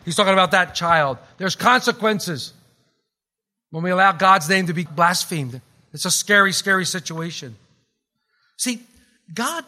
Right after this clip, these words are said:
wanted Israel to be victorious. God wants us to be victorious. He's given us all the tools to be victorious.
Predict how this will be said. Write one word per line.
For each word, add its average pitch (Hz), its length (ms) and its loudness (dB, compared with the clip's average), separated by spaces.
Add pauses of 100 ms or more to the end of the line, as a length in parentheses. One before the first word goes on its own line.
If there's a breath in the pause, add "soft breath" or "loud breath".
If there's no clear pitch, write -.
(260)
wanted 262 480 -4
Israel 262 340 -2
to 233 80 -4
be 240 140 -4
victorious. 254 600 -6
God 302 280 0
wants 370 200 0
us 381 140 2
to 453 80 0
be 359 140 -2
victorious. 175 720 -2 (840)
He's 302 180 -2
given 403 260 2
us 320 120 -2
all 339 180 2
the - 60 -8
tools 370 380 -2
to 381 180 -4
be 320 140 -6
victorious. 302 720 -6